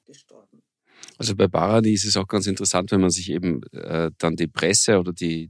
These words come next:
die Reaktionen darauf anschaut, also wie er sich entschließt, kurz nach dem Ersten Weltkrieg, ähm, nach Schweden zu gehen, ähm, sehen natürlich die Wiener schon, dass diese, diese geistige Reichtum, ähm, durch den verlorenen Ersten Weltkrieg und dann vor allem durch diese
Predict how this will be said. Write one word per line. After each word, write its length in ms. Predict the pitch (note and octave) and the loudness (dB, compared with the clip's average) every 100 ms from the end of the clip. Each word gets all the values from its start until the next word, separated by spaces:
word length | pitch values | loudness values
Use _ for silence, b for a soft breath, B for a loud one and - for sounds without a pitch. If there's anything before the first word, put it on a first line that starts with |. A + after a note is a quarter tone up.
| - | -10
die 100 | E2+ | -8
Reaktionen 560 | D#2 - - E2 G2 | -8 -6 -4 -2 0
darauf 240 | G#2 E2+ D#2 | 0 -2 -4
anschaut, 320 | D2 F#2+ F#2+ | -6 -6 -8
also 240 | E2+ F2+ | -8 -8
wie 100 | F2+ | -4
er 60 | F#2 | -4
sich 160 | F2 F2 | -4 -8
entschließt, 680 | D#2+ - F#2 A#2+ - - - | -8 -6 -4 -2 -4 -8 -6
kurz 200 | G#2+ - | -4 -2
nach 160 | F#2 | -4
dem 160 | - F2 | -4 -4
Ersten 280 | C2 - D#2+ | -4 -4 -4
Weltkrieg, 400 | D2+ - - F#2 B B B B B | -4 -4 -10 -12 B B B B B
ähm, 380 | - E2+ E2 E2 | -4 2 2 2
nach 100 | D#2+ | -2
Schweden 440 | - F#2+ B2+ F3+ A#2+ | 0 4 4 4 0
zu 140 | - | -2
gehen, 440 | - C2 F#2 B2+ - B B B - | -4 -4 -2 -6 -8 B B B -4
ähm, 480 | G2 F2 F2+ F2+ - | 0 2 0 -2 -4
sehen 520 | - - F2+ F2+ G2+ | -2 0 2 4 4
natürlich 520 | G#2+ G2+ G#2+ G2 - | 2 2 0 0 -6
die 200 | - G2+ | -8 -8
Wiener 300 | F#2 F#2+ A2 | -4 2 2
schon, 480 | G#2 G#2 F#2+ G2 F#2 - | 4 2 2 2 -2 -6
dass 260 | - F#2 - _ _ - | -2 0 0 _ _ -6
diese, 400 | F#2 F2+ F2+ D#2 - | -2 0 0 -2 -6
diese 480 | F2+ E2+ D#2+ D#2 D2+ - | -4 0 0 -2 -6 0
geistige 580 | D#2+ F2+ - G#2+ F2+ | 2 2 0 -2 0
Reichtum, 880 | D#2 D2 A2 - - F#2 G2+ C3 C3 - | 2 4 2 0 -4 -2 0 -2 -4 -8
ähm, 220 | G2+ F2+ | -6 -6
durch 140 | F#2 - | -8 -10
den 120 | F2+ | -10
verlorenen 500 | F2 F2 G2 G2 F2 | -2 0 2 2 0
Ersten 360 | C#2+ - - | 0 -2 -2
Weltkrieg 420 | D#2 D#2+ - - F#2 | -2 -2 -2 -8 -6
und 140 | F#2 | 0
dann 160 | E2+ G#2+ | 0 0
vor 160 | - | -2
allem 180 | C#2+ G#2 | 2 0
durch 160 | G#2+ G2+ | 0 -2
diese 320 | G2+ F#2 | 0 0